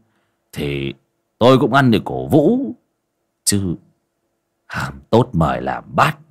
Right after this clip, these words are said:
đói khát gì năm nay." Ông Đồng tiến ra bàn pha nước,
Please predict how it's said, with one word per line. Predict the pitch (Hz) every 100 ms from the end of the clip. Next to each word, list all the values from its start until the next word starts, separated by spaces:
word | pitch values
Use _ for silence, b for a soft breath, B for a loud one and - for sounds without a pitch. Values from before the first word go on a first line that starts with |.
| _ _ _ _ _ -
đói | 117 143
khát | 143 143 -
gì | 67
năm | 69 90 101
nay." | 156 143 139 156 143 127 135 _ _ _ _ _ _ _ _ _ _ _ _ _ _ _ _ _ -
Ông | 117
Đồng | 80 67
tiến | 82 120
ra | 139
bàn | 92 62 -
pha | -
nước, | 98 139